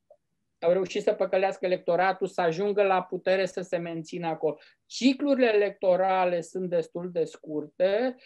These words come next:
m-, mizele sunt, uh, uh, țările latine, nici noi, nici Spania, nici, uh, Italia, nu suntem, uh, Danemarca, Finlanda, uh, Suedia, țări așezate în care emoția în politică să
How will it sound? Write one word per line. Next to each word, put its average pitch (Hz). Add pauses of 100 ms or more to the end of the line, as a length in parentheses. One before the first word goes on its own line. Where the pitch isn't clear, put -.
(180)
m-, 160
mizele 220
sunt, 185
uh, 170 (220)
uh, 180 (120)
țările 226
latine, 202
nici 180
noi, 208
nici 190
Spania, 185
nici, 180
uh, 175
Italia, 190
nu 190
suntem, 190 (240)
uh, 165
Danemarca, 165
Finlanda, 156 (200)
uh, 165
Suedia, 170
țări 190
așezate 175 (180)
în 170
care 170
emoția 180
în 165
politică 185
să 175